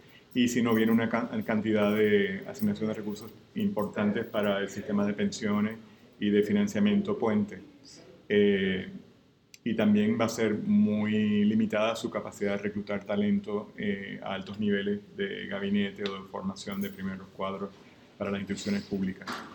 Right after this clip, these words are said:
Eh, la Junta de Control Fiscal es una propuesta, eh, que ahora está en una gran pugna ideológica por los segmentos republicanos y demócratas, y regresamos entonces a,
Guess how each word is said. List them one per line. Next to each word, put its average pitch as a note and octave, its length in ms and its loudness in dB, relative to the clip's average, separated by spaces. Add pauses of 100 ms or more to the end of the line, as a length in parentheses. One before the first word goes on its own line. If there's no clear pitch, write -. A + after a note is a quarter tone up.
(640)
Eh, F#2+ 240 -8 (840)
la A#2 160 2
Junta C#3+ 340 4
de D#3+ 300 6
Control D3+ 400 2
Fiscal D3+ 580 0 (140)
es B2 240 -4
una B2 200 2
propuesta, C3+ 680 -2 (580)
eh, G#2 760 6
que A2+ 100 -2
ahora G#2+ 180 2
está B2+ 300 0
en A#2+ 100 2
una A#2+ 140 0
gran A#2 240 0
pugna B2+ 380 4
ideológica A#2+ 800 2
por A#2 80 -8
los G#2+ 120 -6
segmentos A2+ 400 -6
republicanos A2+ 560 -10
y A#2+ 40 -8
demócratas, A#2+ 600 -2 (600)
y A2+ 680 2 (280)
regresamos B2 880 2
entonces B2+ 480 0 (100)
a, G#2 540 -2